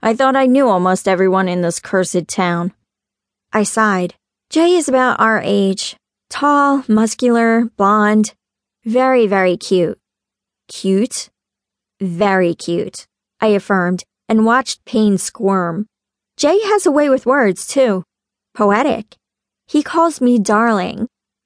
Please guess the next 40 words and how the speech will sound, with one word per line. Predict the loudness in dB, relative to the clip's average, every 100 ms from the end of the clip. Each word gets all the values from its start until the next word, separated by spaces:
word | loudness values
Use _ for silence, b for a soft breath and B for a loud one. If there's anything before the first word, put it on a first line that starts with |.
| _
and | -2
he's | 0 2
been | 2 2
warning | 2 2 2 2
me | 2
that | 2 0
you're | 0 2
nothing | 2 2 2 0 2
but | 0
trouble. | -2 -2 0 0 -4 -8 _ _ _ _ _ _ -8
Payne | -2 0 2
got | 0 0
right | 0 0 0
in |
my | 0 0
face. | 0 0 0 -4 -16 _ _ _ -2
"Is | -2
that | 0 0
what | 0 0
you | -2
think | 0 0
I | 0
am? | 0 0 -2 -6 _ _ -8
Trouble?" | -2 0 0 -2 -6 _ _ _ _ _ -4
I | -4
smirked. | -2 -2 0 -2 -6 -20 _ _
"Definitely." | -4 -2 0 -2 -2 -4 -4 _ _ _ _ _ _ _
Payne | -4 0 2
returned | 2 0 0 0
the | 0
smirk, | 0 -2 -2 -6 _ _ _ _ _
and | -4 -2
I | 0
felt | 0 -2 0
that | -2 -4 -4
hitch | -4 -2
in | 0
my | 0 -2
gut | -2 0 0
again. | 0 -2 -2 -4